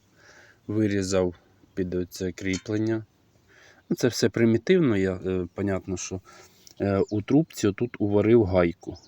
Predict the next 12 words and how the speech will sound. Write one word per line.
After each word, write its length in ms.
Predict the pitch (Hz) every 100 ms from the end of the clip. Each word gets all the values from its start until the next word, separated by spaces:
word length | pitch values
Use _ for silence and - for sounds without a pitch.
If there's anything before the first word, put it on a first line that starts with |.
| 104
з 160 | 98
різьбою. 600 | 98 95 95 87 87 85 87 - - _ - -
І 380 | 104 101 101 95
ще 240 | - 143
одною 240 | 143 135 113
гайкою 380 | 110 107 104
законтрагаїв. 840 | 95 95 104 95 95 95 90 87 92 _ - - _
Це 240 | - 127 131
великий 520 | 107 98 110 - 101
болт. 480 | 87 85 78 - - _ _ _ _ _ _ _ _ - 143
І 80 |
тут, 360 | 131 120 110